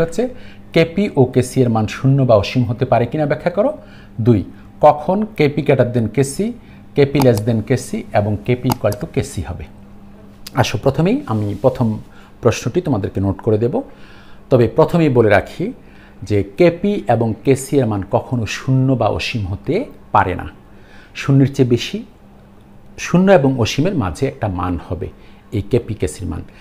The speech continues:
তো কিভাবে এটা আমরা proof করব, সেটাই আমি তোমাদেরকে এখন লিখে দিচ্ছি। আসো, আমরা এখন এক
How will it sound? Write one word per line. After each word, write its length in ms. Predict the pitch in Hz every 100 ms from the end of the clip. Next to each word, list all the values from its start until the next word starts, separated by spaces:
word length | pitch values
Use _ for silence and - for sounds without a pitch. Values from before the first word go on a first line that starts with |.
| - -
তো 60 | 127
কিভাবে 320 | 220 180 202 165
এটা 100 | 123 95
আমরা 120 | 95 -
proof 180 | 139 -
করব, 140 | 160 170 277 - - -
সেটাই 260 | - 120 110
আমি 100 | 101 95
তোমাদেরকে 280 | 98 92 90
এখন 120 | - 143
লিখে 180 | 90 95
দিচ্ছি। 260 | 87 - - - - -
আসো, 180 | - - - - -
আমরা 140 | 110 107 107
এখন 180 | 196 262 - - - - -
এক 60 | 139